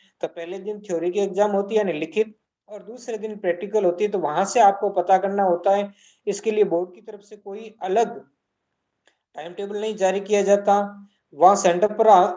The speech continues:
अच्छे, आ, शिक्षक होते हैं Center वाले, तो वो बता देते हैं। अगर वो अच्छे नहीं होते तो आपको पूछना होता है, क्योंकि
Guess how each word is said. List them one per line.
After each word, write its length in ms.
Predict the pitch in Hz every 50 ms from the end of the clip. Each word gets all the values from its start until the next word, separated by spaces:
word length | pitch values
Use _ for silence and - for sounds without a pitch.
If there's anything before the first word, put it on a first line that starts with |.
| - - _ -
अच्छे, 420 | 180 175 175 - - 254 247 226 220
आ, 300 | 190 180 180 175 175 165 156
शिक्षक 380 | - - 196 196 - 269 240 202
होते 260 | 180 - - - 220
हैं 80 | 220
Center 320 | 208 202 185 185 185 208 202
वाले, 240 | 190 196 208 214 208
तो 140 | - 208
वो 200 | 208 208 208 208 202 196
बता 260 | 170 165 214 214 208 202
देते 300 | 175 165 160 160 - 180
हैं। 200 | 185 208 220 220 _ _ _ _ -
अगर 180 | 170 180 208
वो 120 | 214 226 220
अच्छे 280 | 214 196 202 - - 214
नहीं 220 | 190 180 196 214
होते 320 | 214 196 180 - 208 202 202
तो 100 | 208 208
आपको 300 | 175 180 180 - - 202 -
पूछना 380 | - 175 180 175 - 190 185
होता 220 | 175 156 151 - 180
है, 60 | 175
क्योंकि 680 | - 180 170 170 _ _ 202 202 208 202 202 202 202